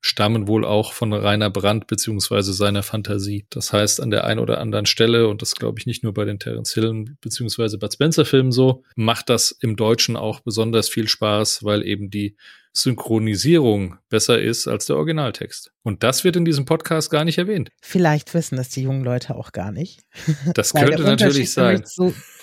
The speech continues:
Speaker 2: Kalk und Welk und Random Recap ist, ist eine ganze Generation dazwischen. Also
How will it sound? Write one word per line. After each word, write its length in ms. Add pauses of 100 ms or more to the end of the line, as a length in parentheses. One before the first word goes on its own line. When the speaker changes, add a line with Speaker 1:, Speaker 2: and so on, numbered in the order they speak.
(380)
Speaker 2:
Kalk 280
und 180
Welk 280
und 180
Random 340
Recap 500
ist, 280
ist 180
eine 100
ganze 300
Generation 720
dazwischen. 500
Also 300